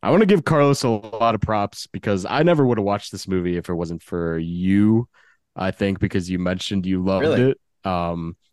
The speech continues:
Speaker 1: I was, this was, like, early when I, I wasn't even in the Discord. I just watched your channel, um, and I was ju-, I didn't really know who Kiarostami was. Um, and I watched this film, and then I, I was just like, masterpiece.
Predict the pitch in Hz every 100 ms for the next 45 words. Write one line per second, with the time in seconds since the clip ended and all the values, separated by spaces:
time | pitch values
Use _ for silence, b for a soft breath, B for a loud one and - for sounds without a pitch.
0 | - 131 151 135 170 196 175 143 110 120
1 | 127 120 113 98 - _ _ _ _ _
2 | - 110 110 101 104 120 107 101 95 98
3 | 92 95 92 - 90 87 90 92 92 90
4 | - 82 - 85 82 78 78 - - 82
5 | 78 85 85 87 85 - - - 107 101
6 | 95 101 95 92 92 92 - 92 - 92
7 | 82 80 98 127 123 104 - b b b
8 | b _ _ _ _ _ _ - - _
9 | 98 90 87 92 101 98 101 - - 120
10 | 117 113 104 95 92 - 101 95 90 -
11 | 95 - - 90 85 80 - - - 80
12 | - 85 71 - _ _ _ _ _ _
13 | _ - 92 92 - 90 85 82 - -